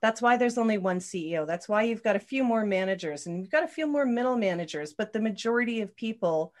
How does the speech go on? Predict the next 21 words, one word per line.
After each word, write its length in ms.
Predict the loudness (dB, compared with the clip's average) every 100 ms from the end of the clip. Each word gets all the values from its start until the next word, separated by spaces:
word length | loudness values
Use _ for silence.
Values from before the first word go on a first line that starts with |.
| -20 -20 _ _
are 340 | 2 6 6 4
working 420 | 0 -4 -2 -4
at 100 | -4
the 80 | -4
bottom 440 | -2 -2 -4 -14 -20 -10
and, 580 | -4 0 0 0 -2 -8 -14 _ -2
and 260 | 0 0 -6 -14 _ _ _ _ -18
supporting 720 | -6 -4 -4 -2 0 2 0
everything 500 | -2 -6 -6 -8 -10
else. 300 | -10 -10 -12 -18 -8
When 240 | 0 2
we 120 | 0
talk 400 | -2 -2 0 0
about, 640 | 0 4 4 6 2 -2 -12 -12 -12 -4
and, 300 | -2 -2 -6 _ _
you 160 | -8 -4
know, 260 | -4 -6 -2
like, 140 | -2 0
there's 220 | -2 0
been, 460 | 2 2 0 -6 -12 _ _ -20 -14
uh, 280 | -8 -6 -6